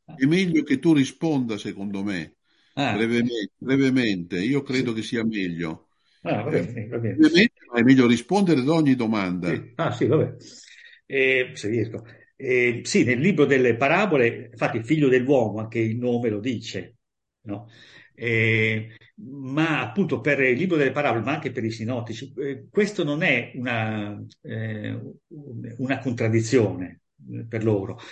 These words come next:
Speaker 2: nel senso che è celeste, questo figlio dell'uomo è celeste perché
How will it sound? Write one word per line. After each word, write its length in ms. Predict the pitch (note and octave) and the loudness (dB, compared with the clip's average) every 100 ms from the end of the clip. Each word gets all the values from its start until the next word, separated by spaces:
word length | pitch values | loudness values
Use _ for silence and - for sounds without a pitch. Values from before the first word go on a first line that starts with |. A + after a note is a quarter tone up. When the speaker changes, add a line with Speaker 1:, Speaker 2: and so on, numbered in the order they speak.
| - | -6
Speaker 2:
nel 100 | A#2+ | -2
senso 240 | A#2 G#3+ D#3 | 2 2 4
che 140 | F3 | 2
è 60 | F3+ | 2
celeste, 520 | B2+ F3 A#2+ - G#2 | 2 2 0 -2 -8
questo 220 | A2+ A#2 | -6 -6
figlio 220 | A2+ F#3 | 0 2
dell'uomo 300 | D3+ D#3+ G3+ | 4 4 2
è 60 | C#3+ | 0
celeste 440 | C#3 C#3 G#2 - | 0 0 0 -4
perché 440 | G2+ G#2+ D#3 A2 | -6 -2 0 0